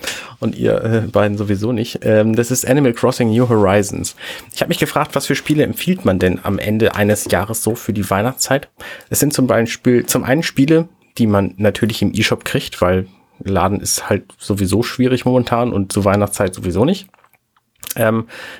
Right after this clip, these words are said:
Animal Crossing kostet sechzig Euro. Und was das Spiel so charmant macht, ist, dass man es jeden Tag so fünf bis dreißig oder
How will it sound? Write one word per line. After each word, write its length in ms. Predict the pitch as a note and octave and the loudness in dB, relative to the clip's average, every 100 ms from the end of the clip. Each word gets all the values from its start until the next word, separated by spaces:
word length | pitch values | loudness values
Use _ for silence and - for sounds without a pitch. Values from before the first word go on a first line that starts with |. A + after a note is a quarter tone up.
| - | 0
Animal 260 | C3 D3 | 2 4
Crossing 320 | C3+ C3+ D3 | 2 0 2
kostet 400 | C3 B2 - G#2 | 0 0 0 0
sechzig 380 | A2 B2 - - | 0 -2 -4 -4
Euro. 360 | G2 A2+ C#3+ D3+ - - - _ - | 0 2 2 0 -12 -20 -20 _ -8
Und 160 | - A2+ | -4 0
was 140 | B2 | 0
das 100 | - | -2
Spiel 220 | - - C3 | -4 -2 -2
so 140 | C3 | -2
charmant 440 | - A2 G#2 A#2 | -2 -2 -2 -2
macht, 240 | C3 C3 - | -2 -4 -4
ist, 200 | - - | -4 -2
dass 180 | A#2 B2+ | 0 0
man 100 | A#2 | 0
es 240 | A#3 - _ | -2 -6 _
jeden 320 | - A#2+ C#3+ D3 | -4 0 0 0
Tag 300 | C#3+ D3 - | -2 -4 -2
so 320 | A#2+ B2 B2 - _ _ _ _ - | 2 2 0 -8 _ _ _ _ -16
fünf 420 | - - C3+ - | -6 -2 -2 -2
bis 440 | - A#2+ - - _ | -2 0 -2 -8 _
dreißig 640 | - G#2 A#2 - C3 - - - _ _ | -4 0 0 0 -2 -4 -14 -20 _ _
oder 340 | - A#2 G#2+ | -2 4 4